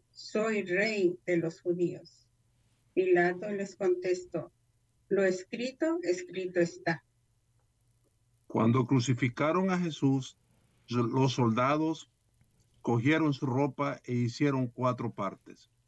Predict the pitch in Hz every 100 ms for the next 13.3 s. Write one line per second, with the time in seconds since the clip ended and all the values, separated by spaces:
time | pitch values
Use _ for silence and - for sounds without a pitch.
0 | _ _ _ _ _ - 131 160 160 -
1 | 120 110 123 120 120 120 104 98 95 90
2 | 82 _ _ _ _ _ _ - 113 113
3 | 127 143 110 139 139 151 139 127 139 139
4 | 147 - 147 151 _ _ _ _ _ _
5 | - 147 170 170 170 160 143 156 160 151
6 | 147 123 123 117 110 - 135 127 101 92
7 | _ _ _ _ _ 135 123 120 170 165
8 | 156 156 _ _ _ 143 156 147 123 120
9 | 123 135 127 127 120 113 120 120 117 113
10 | 98 104 101 131 151 139 131 - 110 104
11 | 95 90 82 _ _ _ _ _ _ _
12 | 110 117 147 151 156 147 - 120 117 123
13 | 107 95